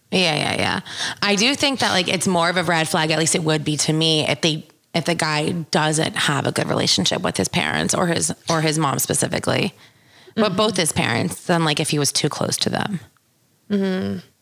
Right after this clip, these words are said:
Speaker 2: I know. I, I, I think that could be a red flag, but also I sometimes wonder if that's, like, a privileged thing to say because we both come from really supportive, kind families.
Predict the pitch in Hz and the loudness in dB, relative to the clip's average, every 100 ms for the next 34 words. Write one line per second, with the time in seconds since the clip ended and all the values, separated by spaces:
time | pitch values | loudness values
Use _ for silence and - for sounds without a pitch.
0 | _ _ _ _ - - - - - 262 | _ _ _ _ -6 -6 -6 -10 -4 0
1 | 294 285 214 214 233 240 240 226 233 233 | 2 2 2 0 0 0 0 0 -2 0
2 | 269 294 311 311 285 262 262 254 214 247 | -2 2 0 0 0 2 2 0 0 0
3 | 247 240 220 208 208 247 247 220 214 220 | 2 0 2 0 2 2 2 2 0 0
4 | 208 214 214 - 208 202 208 202 - - | 0 0 0 0 2 2 2 0 0 -2
5 | - - 196 196 190 - 208 202 208 - | -2 -2 0 0 2 0 0 0 0 0
6 | - 156 - 220 - 202 214 185 208 190 | 0 0 0 -2 -2 0 0 0 0 2
7 | 190 - 196 208 196 190 190 190 - 208 | 0 0 -2 0 0 2 2 2 0 -2
8 | - 202 196 185 - 190 196 - 208 233 | 0 2 2 -2 0 0 0 0 0 0
9 | 277 302 - | -2 -4 -8